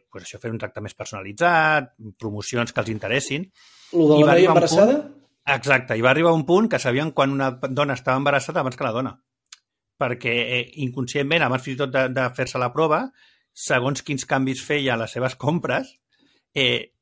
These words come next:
Speaker 1: sabien amb bastanta, però amb bastanta certesa que estava embarassada. Per tant, sí que, sí, sí, jo no dic que no sigui super,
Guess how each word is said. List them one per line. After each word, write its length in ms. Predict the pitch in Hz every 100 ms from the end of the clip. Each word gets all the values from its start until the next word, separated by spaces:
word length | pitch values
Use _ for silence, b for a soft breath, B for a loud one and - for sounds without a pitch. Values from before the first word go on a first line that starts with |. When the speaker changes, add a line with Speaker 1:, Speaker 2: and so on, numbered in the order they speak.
| _
Speaker 1:
sabien 400 | - 156 147 147
amb 120 | 156 127
bastanta, 460 | 123 135 139 147 127
però 220 | 131 110
amb 100 | 113
bastanta 600 | - 127 123 143 143 139
certesa 480 | 139 127 151 151 185
que 80 | 131
estava 240 | - 123
embarassada. 540 | 135 110 92 131 120 92 -
Per 140 | 117
tant, 200 | 117 120 139 123 - _ - - - _ -
sí 140 | - 131
que, 180 | 123 127
sí, 200 | 117 160
sí, 120 | 143 147
jo 80 | 127
no 40 | 143
dic 80 |
que 80 | 147
no 40 | 139
sigui 440 | 143 135 127 123
super, 240 | 123 127